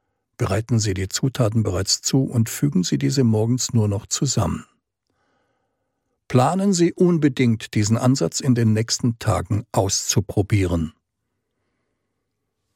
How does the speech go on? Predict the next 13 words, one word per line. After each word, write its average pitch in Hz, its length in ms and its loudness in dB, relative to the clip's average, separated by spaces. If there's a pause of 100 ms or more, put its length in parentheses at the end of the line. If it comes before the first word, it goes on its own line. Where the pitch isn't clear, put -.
(180)
Für 135 300 2
Stressoren, 160 580 2
die 127 140 2
Sie 135 260 0
nicht 156 540 0
direkt 143 580 0
beeinflussen 113 840 0
können, 85 500 0
wie 87 420 -2
unvorhergesehene 101 1000 0
Aufgaben 101 480 -2
im 87 160 0
Job 110 400 0